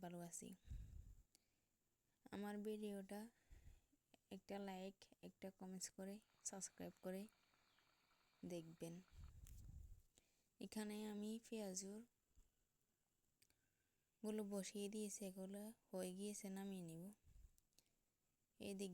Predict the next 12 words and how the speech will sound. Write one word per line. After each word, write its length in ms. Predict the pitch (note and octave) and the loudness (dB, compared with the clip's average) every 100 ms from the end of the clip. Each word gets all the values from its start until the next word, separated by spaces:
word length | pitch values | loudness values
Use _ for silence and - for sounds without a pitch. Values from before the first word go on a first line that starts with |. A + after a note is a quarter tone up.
| F#3 | 2
দিয়ে 140 | G3 | 2
সরিষার 460 | G3+ G#3 G3+ - G3 | 4 4 4 2 0
তেল 140 | - G3 | 0 0
দিয়ে 200 | G3+ G#3+ | 2 4
দিলাম, 360 | G3 F#3 F#3 G#3 A#3 - - - - | 4 2 2 0 -4 -6 -8 -8 -6
পেঁয়াজ 240 | - G3 - | 0 4 4
কুচি 280 | - F#3+ F#3 | 4 2 2
দিয়ে 240 | F3+ F#3 | 2 2
দিলাম, 300 | F3 F3+ G#3 C#4+ - - - _ _ _ _ _ _ _ _ _ _ _ _ _ _ _ _ - | 2 2 0 -2 -6 -20 -20 _ _ _ _ _ _ _ _ _ _ _ _ _ _ _ _ -2
তেজপাতা 520 | G#3 G3+ - G3+ F#3+ | 10 12 12 4 2
দিয়ে 240 | F#3 F#3 F#3 | 2 4 4
দিলাম। 340 | F3+ F#3 A#3 | 4 2 0